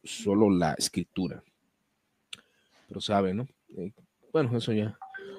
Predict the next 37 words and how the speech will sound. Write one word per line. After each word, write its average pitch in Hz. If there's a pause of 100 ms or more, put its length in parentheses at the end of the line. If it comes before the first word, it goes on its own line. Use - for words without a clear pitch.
(480)
ya 110
lo, 113
lo 98
checaremos. 107 (880)
Pues 123
bueno, 208
mi 208
Chuy, 240 (180)
pues 127
te 131
agradezco 147
que, 120 (240)
que -
he 147
estado 156
aquí. 147
Yo 139
creo 131
que -
ya 131
nos 135
vamos 131
a 110 (140)
hacer 123
la 139
meme, 131
que 127
es 127
tarde. 127
<laughs> -
Las 120
diez 123
cincuenta 123
y 117
dos. 123
Pues 117
bueno, 175